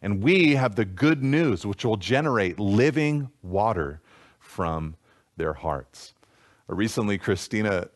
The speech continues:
showed me a, a video that she came across online, and it was of a couple that, uh, the, the husband, he just couldn't wait to tell this joke that he had learned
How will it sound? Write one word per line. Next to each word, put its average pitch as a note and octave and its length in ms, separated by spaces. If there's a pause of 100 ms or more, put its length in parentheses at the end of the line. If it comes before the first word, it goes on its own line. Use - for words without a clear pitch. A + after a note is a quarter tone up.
(100)
showed G2 340
me F#2+ 140
a, E2 280
a G2+ 80
video G2 400
that F2 160
she G#2+ 140
came F#2 280
across F#2 580
online, F2+ 680 (480)
and G2 140
it G#2 80
was A2 160
of A2+ 140
a F2+ 100
couple E2+ 600 (680)
that, G2 480 (440)
uh, F#2 240
the, F2 360
the F#2 140
husband, F#2+ 720 (180)
he A#2+ 180
just A#2 260
couldn't C3 440
wait G#2+ 340
to G2+ 120
tell A2 540
this F2+ 260
joke G#2+ 520
that F2+ 140
he F#2+ 120
had F2+ 100
learned F2 460